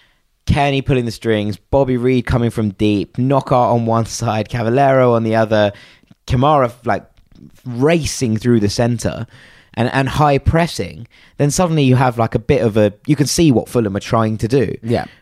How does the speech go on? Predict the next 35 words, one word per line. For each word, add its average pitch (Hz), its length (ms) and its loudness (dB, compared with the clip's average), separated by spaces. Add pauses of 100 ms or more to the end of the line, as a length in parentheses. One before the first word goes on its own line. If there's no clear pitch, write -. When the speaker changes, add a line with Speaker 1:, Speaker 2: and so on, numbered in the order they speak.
(240)
Speaker 1:
But - 140 -2
actually 135 320 0
our 123 100 4
first 156 380 0
team 117 160 2
doesn't 98 220 -2
have 131 240 -2
that 90 160 -4
because 104 200 -2
we 107 100 2
have 104 120 -2
too 123 180 2
many 110 200 0
different - 500 -4
disparate - 460 -4
parts. - 560 -4 (260)
And 135 100 -2
that's 156 140 -2
not 180 200 0
to 147 100 -6
say 143 120 0
it's 120 120 -2
a 107 40 -6
bad 120 280 0
thing. 92 100 -8
It 82 80 -12
means 107 140 -4
you 101 40 -8
can 107 140 -6
play 107 140 0
in 110 100 2
lots 110 220 0
of 110 80 -12
different 104 280 -8
ways. 92 460 -4